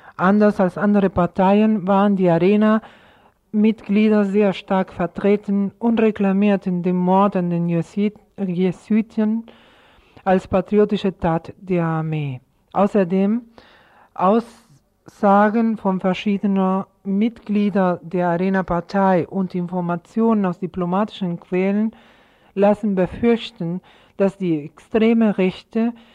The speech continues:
in den nächsten Tagen ein Hexenjagd auf ehemalige Guerilleros durchführen wird. Auf der anderen Seite stehen viele von den Kämpfern,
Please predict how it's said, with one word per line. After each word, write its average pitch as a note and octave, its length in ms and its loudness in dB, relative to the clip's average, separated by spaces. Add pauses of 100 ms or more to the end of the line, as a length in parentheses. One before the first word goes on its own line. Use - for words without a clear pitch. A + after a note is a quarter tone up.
(140)
in F#3+ 160 -2
den F#3+ 160 -2
nächsten G#3+ 480 -2
Tagen G3+ 640 2 (460)
ein G3 200 0
Hexenjagd G3 1000 -2 (160)
auf F#3+ 340 -4
ehemalige F#3 800 0
Guerilleros F#3+ 840 0 (160)
durchführen E3+ 840 -2
wird. C#3+ 400 -8 (760)
Auf - 180 -2
der E3+ 180 0
anderen A3 320 0
Seite G#3+ 600 0 (380)
stehen G#3 540 2
viele A3 400 4
von F#3+ 180 -2
den F3 220 -2
Kämpfern, G#3 640 0